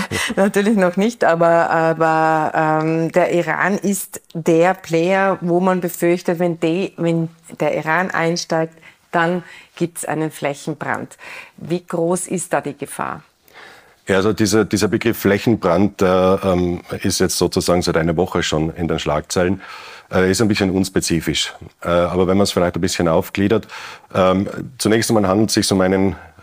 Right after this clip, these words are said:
Speaker 1: äh, Krieg, wenn man so will, zwischen Israel und der Hamas. Und, äh, die Befürchtung ist jetzt, dass weitere Fronten hinzukommen. Das könnte sein, zum Beispiel ein Aufstand der Palästinenser im Westjordanland oder ein Aufstand der,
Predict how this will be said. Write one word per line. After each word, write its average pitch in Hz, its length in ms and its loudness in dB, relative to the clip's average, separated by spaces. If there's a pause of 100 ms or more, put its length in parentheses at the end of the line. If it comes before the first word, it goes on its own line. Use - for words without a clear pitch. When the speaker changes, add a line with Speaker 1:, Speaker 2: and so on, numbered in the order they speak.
(120)
Speaker 1:
äh, 87 340 2
Krieg, 110 300 0
wenn 101 100 4
man 98 100 4
so 92 140 0
will, 104 140 2
zwischen 98 300 -2
Israel 90 320 0
und 85 120 0
der 78 80 0
Hamas. 80 460 -2 (800)
Und, 90 400 0
äh, 87 220 4
die 92 120 -2
Befürchtung 110 480 2
ist 104 100 2
jetzt, 101 260 0
dass 87 120 0
weitere 85 380 0
Fronten 87 400 -2
hinzukommen. 117 720 0 (220)
Das 82 180 -4
könnte 87 380 -2
sein, 82 360 0
zum 87 140 -4
Beispiel 82 300 -2
ein 80 80 0
Aufstand 82 400 -2
der 82 60 -2
Palästinenser 82 600 -2
im 76 80 -2
Westjordanland 92 800 2 (800)
oder 92 200 2
ein 90 100 0
Aufstand 90 680 0
der, 82 340 0